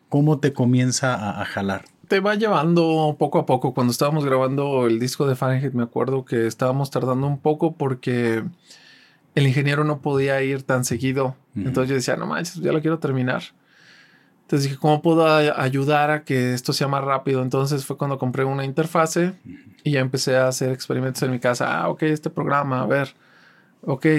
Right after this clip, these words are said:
Speaker 2: sí, est-, estoy a gusto con este programa, me gusta". El Cubase es el que yo uso hasta la actualidad y con el que comencé.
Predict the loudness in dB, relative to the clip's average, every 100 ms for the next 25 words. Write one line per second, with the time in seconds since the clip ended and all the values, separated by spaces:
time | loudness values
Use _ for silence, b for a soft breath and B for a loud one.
0 | 2 0 2 2 -2 -6 0 4 4 4
1 | 0 0 -2 -2 -4 -2 0 0 0 0
2 | -2 -2 -4 -4 -10 -4 -2 0 -2 -2
3 | -4 -4 -2 0 -2 -2 -4 -6 -4 -6
4 | -4 -6 -6 -2 -2 0 -2 -4 -2 -2
5 | -2 -6 -2 -2 -2 -2 -4